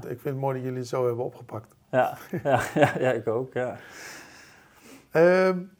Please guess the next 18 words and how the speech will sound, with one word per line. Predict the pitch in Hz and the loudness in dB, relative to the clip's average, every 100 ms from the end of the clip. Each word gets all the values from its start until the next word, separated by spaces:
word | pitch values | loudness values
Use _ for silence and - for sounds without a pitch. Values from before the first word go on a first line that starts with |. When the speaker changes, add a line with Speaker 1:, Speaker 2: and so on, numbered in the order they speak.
| _ - | _ -8
Speaker 1:
ik | 170 151 | -8 -2
ben, | 170 156 | -4 -2
ik | 160 | -2
ben | 143 143 | 0 2
heel | 165 160 | 2 2
benieuwd, | 156 135 113 | 0 -2 0
hè, | 131 | 0
want | 131 131 | -2 -4
je | 127 | 0
zei: | 131 123 | 2 2
"Ik | |
heb | 127 120 | 0 -6
nu | 120 | -8
superveel | - 147 135 120 | -6 -8 -4 -6
kennis | 117 165 165 151 | 0 0 0 -4
opgedaan." | 143 139 135 143 - - _ _ _ - | -2 -4 -2 -4 -12 -20 _ _ _ -6
Als | 135 135 139 | -2 -2 0
jij | 139 139 139 | 2 4 2